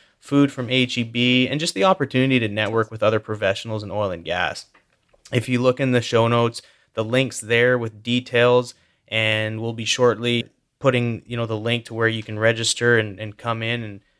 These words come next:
have a great time. A few of the upcoming events, we've got the Emerson's grand opening event. That's March first, which is actually today.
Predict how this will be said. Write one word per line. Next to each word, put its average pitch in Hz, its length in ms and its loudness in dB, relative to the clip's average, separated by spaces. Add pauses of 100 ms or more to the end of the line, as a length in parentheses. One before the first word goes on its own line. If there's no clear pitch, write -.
(120)
have 120 160 0
a 120 40 -2
great 117 340 -4
time. 120 480 -2
A 117 160 -4
few 185 200 -4
of 165 80 -6
the 147 320 0
upcoming 143 560 0
events, 135 420 0
we've 123 180 -2
got 120 340 2
the 107 180 -10
Emerson's 123 400 -6
grand 110 360 -4
opening 156 380 -6
event. 170 340 -2
That's 120 240 -2
March 113 400 -6
first, 127 360 -2
which 120 160 -12
is 107 200 -10
actually 120 520 -2
today. 113 840 -4